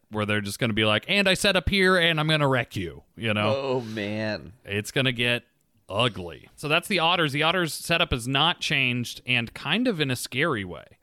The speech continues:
Speaker 1: Jake, let's hear the old moles setup.
Speaker 2: Absolutely, Sam. First, you're gonna gather your warriors and your tunnels, 'cause you got twenty warriors and three tunnels. You're gonna place the burrow board near the map. You're gonna place, and this is key, two warriors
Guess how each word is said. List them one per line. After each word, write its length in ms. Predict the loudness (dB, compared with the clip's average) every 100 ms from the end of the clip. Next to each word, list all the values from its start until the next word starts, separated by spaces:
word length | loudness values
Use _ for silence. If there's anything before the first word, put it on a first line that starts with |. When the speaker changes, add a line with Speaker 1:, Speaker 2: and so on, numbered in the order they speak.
| -4
Speaker 1:
Jake, 340 | 0 0 -2 -8
let's 180 | -6 -4
hear 200 | -2 0
the 100 | 0
old 400 | 2 4 4 2
moles 560 | 2 4 4 2 -2 -4
setup. 540 | -6 -6 -8 -10 -12 -14 _ -14
Speaker 2:
Absolutely, 840 | -10 -6 -4 -2 -2 -2 -4 -8
Sam. 340 | -6 -4 -4 -6 -14 -6
First, 260 | -2 0
you're 80 | 0
gonna 140 | -2 0
gather 320 | 0 0 0
your 100 | 0
warriors 460 | 0 0 2 2 0
and 240 | -8 -8 -4
your 120 | -4
tunnels, 400 | -4 -6 -6 -8
'cause 160 | -10 -4
you 40 |
got 140 | -4 -2
twenty 240 | -4 -2
warriors 440 | -2 -4 -4 -6
and 120 | -6 -10
three 280 | -6 -4
tunnels. 400 | -4 -6 -6 -10 -12 -16 -4
You're 100 | 0
gonna 140 | 0
place 280 | 2 2 2
the 100 | 0
burrow 280 | 2 4 4
board 460 | 4 4 4 2 2
near 200 | 2 2
the 100 | 2
map. 320 | 2 0 -2
You're 80 | 0
gonna 140 | 0
place, 440 | 2 2 2 -2 -6
and 120 | -4
this 120 | -4
is 100 | -6
key, 340 | -4 0 0 -2 -4
two 220 | 0 2
warriors 540 | 4 4 4 4 0